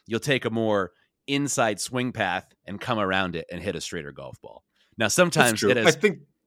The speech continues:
Speaker 1: catastrophic results, but it does work
Speaker 2: Well,
Speaker 1: occasionally.
Speaker 2: yeah, I think that can address one of the two,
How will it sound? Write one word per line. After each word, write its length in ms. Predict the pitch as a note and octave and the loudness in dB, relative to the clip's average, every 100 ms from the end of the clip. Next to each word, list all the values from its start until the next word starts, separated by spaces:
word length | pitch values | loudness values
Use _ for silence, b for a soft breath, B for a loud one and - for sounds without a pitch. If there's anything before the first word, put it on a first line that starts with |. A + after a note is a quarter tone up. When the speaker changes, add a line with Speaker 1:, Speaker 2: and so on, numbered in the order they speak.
| _ | _
Speaker 1:
catastrophic 640 | - C3+ - C3 A2+ G2 - | 0 0 2 2 2 0 -8
results, 540 | F2 D#2+ B1+ - - - | -10 -10 -12 -16 -18 -6
but 100 | G#2+ | -4
it 80 | - | 0
does 180 | G#2+ | -2
work 180 | E2 E2+ | -2 -4
Speaker 2:
Well, 120 | D#3+ | -2
Speaker 1:
occasionally. 460 | D#2+ B1+ - - - _ _ - | -4 -8 -16 -20 -20 _ _ -2
Speaker 2:
yeah, 240 | D3 D#2 | 0 0
I 140 | C3 A2 | -4 -6
think 340 | - C3+ - | -4 -4 -4
that 420 | G#2+ G#2 G#2+ - | -8 -4 -4 -6
can 360 | - A2 G#2+ G2+ | -10 -10 -8 -8
address 560 | F#2 F2+ F#2+ F2+ - G#2 | -10 -8 -8 -8 -12 -14
one 240 | G2 F2+ | -12 -10
of 140 | F2 | -12
the 80 | F2+ | -16
two, 500 | - F#2+ F2+ F2 E2 | -14 -10 -10 -10 -14